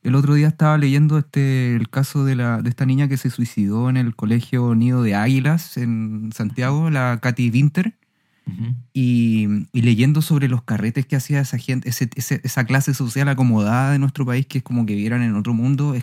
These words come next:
Speaker 1: como cuático igual, po, weón. Son, yo creo que muchísimo peor que lo que, al, al nivel de carrete que puede llegar una clase popular dentro de los recursos que hay, ¿cachai? Como que cabros de media, así con las drogas que tú quieras, ¿cachai? Con el
Speaker 2: Es como
Speaker 1: copete,
Speaker 2: muy
Speaker 1: todo el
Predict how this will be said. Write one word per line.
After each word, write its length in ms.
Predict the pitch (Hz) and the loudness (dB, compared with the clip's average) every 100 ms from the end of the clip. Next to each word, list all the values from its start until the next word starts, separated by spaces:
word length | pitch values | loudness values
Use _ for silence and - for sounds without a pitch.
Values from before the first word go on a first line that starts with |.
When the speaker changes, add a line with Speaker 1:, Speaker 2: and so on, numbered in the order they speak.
| - | -8
Speaker 1:
como 260 | - 92 92 | -6 -6 -6
cuático 480 | - - 98 120 127 | -8 -10 -8 -4 0
igual, 240 | 123 123 | 2 0
po, 140 | 127 101 | -2 -6
weón. 320 | 92 92 - _ _ _ _ | -6 -8 -12 _ _ _ _
Son, 320 | 113 113 98 _ | 0 0 0 _
yo 140 | 123 107 | -6 -4
creo 200 | 117 110 | -2 0
que 140 | 110 | 0
muchísimo 680 | 110 120 113 - 135 127 127 | 0 0 -2 -2 0 0 2
peor 320 | 131 127 143 | 2 2 0
que 320 | - 139 139 | 0 0 0
lo 160 | 131 127 | 0 -2
que, 140 | 127 120 110 - | -2 -4 -4 -6
al, 160 | 113 110 - | -6 -6 -4
al 160 | 113 110 | 0 2
nivel 240 | 113 131 | 2 2
de 80 | 127 | 2
carrete 320 | 123 135 127 | 2 2 2
que 100 | 135 | 0
puede 160 | 135 131 | 0 0
llegar 220 | 127 131 | 0 0
una 180 | 135 113 | 0 0
clase 240 | 127 143 | -2 0
popular 380 | 123 110 107 127 | 0 0 0 0
dentro 220 | 127 127 | -2 -2
de 40 | |
los 160 | 117 110 | -2 -2
recursos 380 | 95 113 120 120 | -4 -4 -6 -6
que 160 | 98 | -4
hay, 140 | 101 147 | -4 -4
¿cachai? 400 | 107 - 113 107 | -6 -8 -6 -6
Como 240 | 107 104 | -4 -4
que 220 | 95 90 90 | -4 -6 -8
cabros 320 | 117 120 117 | -4 -2 0
de 100 | 110 | 0
media, 340 | 107 123 131 123 | 2 2 0 -2
así 140 | - | -2
con 320 | 117 113 101 - _ _ _ _ _ _ | 0 0 -2 -8 _ _ _ _ _ _
las 200 | 113 107 | -4 0
drogas 260 | 113 127 123 | 2 2 2
que 100 | 113 | 0
tú 140 | 123 | -2
quieras, 400 | 123 123 123 127 123 | -2 0 0 -2 -4
¿cachai? 300 | 120 - 117 | -6 -6 -4
Con 160 | 113 | -2
el 60 | 107 | -4
Speaker 2:
Es 60 | 120 | -2
como 120 | 120 | 2
Speaker 1:
copete, 160 | 131 131 | 4 6
Speaker 2:
muy 240 | 143 151 | 6 6
Speaker 1:
todo 100 | 147 | 4
el 100 | 123 | 0